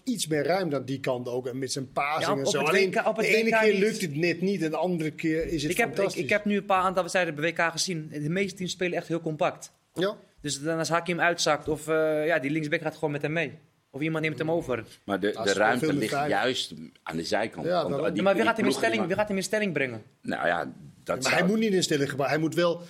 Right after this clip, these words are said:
Speaker 1: zeg maar, ik vind,
Speaker 2: Hij
Speaker 1: dat
Speaker 2: moet een
Speaker 1: zie je
Speaker 2: goede bal,
Speaker 1: vaak.
Speaker 2: je moet een goede
Speaker 1: Christian
Speaker 2: bal
Speaker 1: Eriksen
Speaker 2: geven.
Speaker 1: bij Denemarken speelt ook vanaf links. Alleen,
Speaker 2: Ja.
Speaker 1: hij komt natuurlijk de hele tijd in het midden. En als je daar kan komen, dan ga je, gaat de tegenstander
Speaker 2: Ja, als, als
Speaker 1: twijfelen.
Speaker 2: hij daar kan komen en, en, eh, je hebt
Speaker 1: Ja,
Speaker 2: de
Speaker 1: maar dat is
Speaker 2: spelers
Speaker 1: toch
Speaker 2: die, die diep gaan
Speaker 1: Ja, maar
Speaker 2: en
Speaker 1: dat
Speaker 2: dynamisch
Speaker 1: daarom
Speaker 2: zijn.
Speaker 1: met
Speaker 2: Vandaag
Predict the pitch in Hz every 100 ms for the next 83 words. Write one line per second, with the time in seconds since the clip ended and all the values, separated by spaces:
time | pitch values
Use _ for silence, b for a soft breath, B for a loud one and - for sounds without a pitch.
0 | B 170 147 151 - 185 175 170 151 151
1 | 180 175 165 180 190 151 165 165 165 190
2 | 185 202 196 208 190 165 165 170 190 185
3 | 156 - - - 180 196 196 190 147 147
4 | 139 180 - 151 147 - - - - 139
5 | 139 170 139 151 147 151 185 - 135 135
6 | - b b b b 202 175 151 143 196
7 | 214 170 147 143 160 180 214 226 151 139
8 | 220 214 147 156 156 156 151 151 - 147
9 | 143 139 143 180 185 151 151 139 123 156
10 | 185 170 170 156 170 170 165 156 202 190
11 | 160 147 160 151 - 160 156 156 151 151
12 | 151 156 262 208 180 - - 151 160 147
13 | 220 214 151 139 175 240 - - 196 143
14 | 170 185 202 240 240 156 147 170 165 220
15 | 190 226